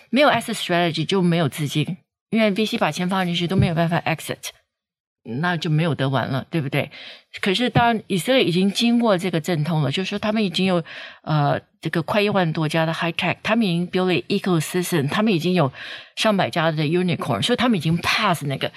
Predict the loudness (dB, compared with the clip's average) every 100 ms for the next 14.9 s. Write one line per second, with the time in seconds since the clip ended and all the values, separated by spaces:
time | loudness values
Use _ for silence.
0 | -10 -4 -2 2 2 2 2 0 -2 -10
1 | -2 0 2 2 2 0 -2 -2 0 0
2 | 0 0 0 0 -2 -4 -4 -4 -8 -20
3 | -10 -4 -2 0 -2 0 -2 0 0 2
4 | 2 0 0 -6 -8 -2 2 2 4 2
5 | 0 -6 -2 -2 -2 -2 -2 0 -2 0
6 | -2 -4 -4 -10 -10 -8 -2 0 0 2
7 | 4 2 0 0 0 0 -2 -2 -4 -8
8 | -20 -18 -6 0 2 2 2 4 4 4
9 | 0 -6 -20 -20 -20 -12 -2 2 4 2
10 | 0 0 2 0 -4 _ _ _ _ _
11 | -4 0 2 2 2 0 0 -2 -2 -2
12 | 0 -2 -4 -4 -4 -4 -8 _ _ _
13 | -6 -2 0 2 2 2 2 2 0 0
14 | 0 0 -2 -2 -4 -4 0 0 0